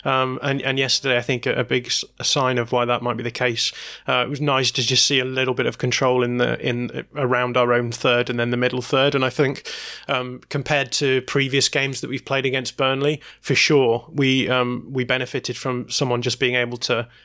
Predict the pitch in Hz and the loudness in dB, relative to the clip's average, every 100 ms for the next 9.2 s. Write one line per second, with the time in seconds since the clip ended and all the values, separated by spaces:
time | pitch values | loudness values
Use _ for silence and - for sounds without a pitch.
0 | - 151 131 120 127 120 123 - 120 120 | -4 -2 -2 -2 -2 0 -2 -2 -4 0
1 | 127 113 120 - 131 123 123 117 - 127 | -2 -2 -6 -2 -2 0 -2 -2 -2 -2
2 | 127 127 139 120 123 - 120 117 - - | -2 -4 -4 -2 -2 -2 -2 0 -2 -6
3 | - - 127 120 123 139 127 120 - - | -14 -8 -4 -2 -2 -2 -2 -4 -10 -12
4 | - 139 - 127 - 123 123 123 123 123 | -4 -4 -2 -2 2 4 4 4 2 0
5 | 127 123 123 120 123 120 127 127 123 123 | 0 0 2 2 2 2 2 4 2 2
6 | 123 127 127 123 117 - - - - 165 | 2 2 2 0 -4 -12 -14 -6 0 2
7 | 160 139 135 131 127 131 123 135 127 120 | 2 0 0 0 0 0 -2 -2 0 0
8 | 120 123 120 147 127 131 - 123 120 - | 0 -2 0 0 2 0 0 0 -2 0
9 | 127 123 | 0 0